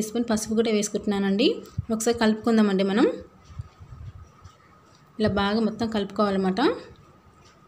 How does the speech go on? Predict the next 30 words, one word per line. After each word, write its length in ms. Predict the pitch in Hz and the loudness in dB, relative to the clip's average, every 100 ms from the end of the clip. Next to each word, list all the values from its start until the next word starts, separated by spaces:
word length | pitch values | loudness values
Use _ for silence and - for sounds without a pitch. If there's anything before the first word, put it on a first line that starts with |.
| - - - - - _ 240 | -20 -20 -20 -20 -20 _ 2
నేను 140 | 240 | 2
ఇక్కడ 160 | 233 233 214 | 2 -2 -2
వచ్చేసి 340 | 214 240 233 254 214 | -2 0 0 0 0
already 280 | 208 214 233 | 2 2 4
నేను 140 | 226 277 320 | 6 6 6
రైస్ 200 | 226 220 220 | 4 2 2
ఉడకబెట్టుకున్నానండి. 680 | 226 214 208 214 202 214 359 - - - 208 | 0 0 0 0 2 2 0 -2 -14 -2 2
రైస్లో 300 | 214 214 240 226 | 4 4 4 4
నేను 160 | 220 330 - - - - - | 6 4 2 -6 -20 -6 0
ఒక 100 | 214 214 208 214 - - | 2 2 0 -4 -6 4
టేబుల్ 220 | 220 220 220 | 6 6 4
స్పూన్ 200 | 240 220 | 4 6
దాకా 240 | 214 214 285 302 | 4 4 2 4
సాల్ట్ 260 | 240 214 233 | 4 6 4
వేసుకొని 380 | 220 220 220 247 254 | 4 2 2 2 4
కలుపుకున్నానండి. 680 | 220 220 226 214 202 202 339 523 - - - - _ - 220 | 2 2 4 4 4 4 4 4 -4 -18 -20 -20 _ -8 -4
ఇప్పుడు 160 | 220 226 | 0 4
మనం 120 | 220 220 | 4 4
ఈ 20 | 214 | 4
రైస్ని 400 | 220 220 233 285 508 - - 220 | 4 4 6 6 4 -2 -4 2
మనం 200 | 214 285 466 - - - - | 4 4 2 -2 -18 -4 -2
పచ్చి 220 | 220 247 240 | 2 4 4
మామిడికాయ 300 | 226 226 220 | 4 2 2
తురుము 220 | 208 214 208 | 4 4 4
ఉంది 120 | 214 214 | 4 4
కదండి, 240 | 202 277 247 | 4 4 4
దాంట్లో 300 | 220 214 226 | 4 4 4
వేసేసుకోవాలి. 560 | 208 214 214 208 196 277 311 | 4 2 0 2 4 4 4
తాలింపులో 420 | 220 220 220 226 208 | 4 4 4 4 4
వేసుకో-, 340 | 208 220 214 | 2 0 -2